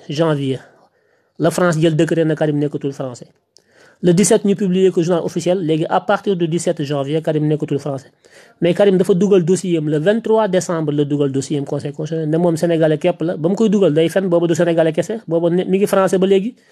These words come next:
Un mois après, la ko France doog a wax ne ko nekkatoo français. Kon ba muy dugal di waat ne sénégalais képp la, da doon fen.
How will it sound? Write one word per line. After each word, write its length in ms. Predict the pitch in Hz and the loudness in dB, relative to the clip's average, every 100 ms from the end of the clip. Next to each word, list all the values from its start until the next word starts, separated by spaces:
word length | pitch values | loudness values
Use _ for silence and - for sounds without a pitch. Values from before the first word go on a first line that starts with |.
| _ _ _ _ - | _ _ _ _ 2
Un 160 | 269 | 4
mois 240 | 254 247 233 | 6 4 2
après, 220 | 220 208 | 2 2
la 80 | 202 | 2
ko 100 | 196 | 2
France 280 | 202 180 | 0 -2
doog 160 | 190 170 | 0 0
a 20 | |
wax 160 | 170 165 | 0 0
ne 80 | 165 | -2
ko 80 | 156 | -2
nekkatoo 360 | 160 156 151 | -2 -2 -4
français. 320 | 135 139 135 | -4 -6 -8
Kon 140 | 139 165 | -4 0
ba 120 | 175 | 2
muy 140 | 254 | 4
dugal 260 | 254 247 220 | 6 6 4
di 60 | 208 | 4
waat 240 | 208 185 | 2 2
ne 100 | 175 | -4
sénégalais 380 | 175 165 156 147 | -4 -4 -4 -4
képp 200 | 165 156 | -6 -8
la, 80 | 160 | -4
da 100 | 170 | -2
doon 120 | 190 | 0
fen. 180 | 185 | -2